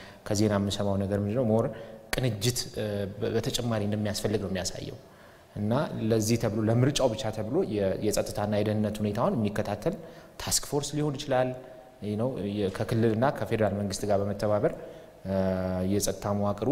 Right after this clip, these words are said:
ምርጫው ሰላማዊ እንዲሆን ዝግጅት ማድረግ በጣም አስፈላጊ ይመስለኛል። እዛ ላይ አይ ቲንክ ከፍተኛ ስራን የሚፈልግ ይመስለኛል። ሌላው እንግዲህ የበጎ ልምዶች ተብሎ የተወሰዱት አሁን የተወሰኑ ነገሮችን እያየው ነበርና በጣም የመረጃ ክትትል በጣም ኢምፖርታንት ነው።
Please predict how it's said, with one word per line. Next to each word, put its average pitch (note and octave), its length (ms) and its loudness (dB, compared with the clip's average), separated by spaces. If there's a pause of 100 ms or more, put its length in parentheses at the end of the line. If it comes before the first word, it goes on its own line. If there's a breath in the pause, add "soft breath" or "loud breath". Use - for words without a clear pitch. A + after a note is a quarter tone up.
(400)
ምርጫው G#2 440 2
ሰላማዊ G2+ 460 0
እንዲሆን G#2+ 360 0 (420 loud breath)
ዝግጅት A2+ 420 4
ማድረግ F#2 240 0
በጣም F#2+ 300 0 (160)
አስፈላጊ G#2 440 2
ይመስለኛል። G2 520 0 (460 loud breath)
እዛ G2 200 4
ላይ F#2+ 160 4
አይ F#2+ 120 0
ቲንክ G2 160 -6
ከፍተኛ G2 540 0
ስራን F#2 300 0
የሚፈልግ F#2+ 420 0
ይመስለኛል። F#2+ 480 -2 (1080 loud breath)
ሌላው F3 480 4
እንግዲህ B2+ 320 -4
የበጎ B2+ 760 4
ልምዶች C3+ 340 0
ተብሎ A2+ 400 -2
የተወሰዱት A2 560 -2
አሁን G2+ 160 0
የተወሰኑ G#2 480 -2 (420 loud breath)
ነገሮችን G#2 460 2
እያየው G2+ 400 4
ነበርና F#2+ 520 -2 (680 loud breath)
በጣም C3+ 380 2
የመረጃ C#3+ 480 4
ክትትል B2 320 -4
በጣም B2+ 280 -2
ኢምፖርታንት G2+ 480 -6
ነው። - 160 -14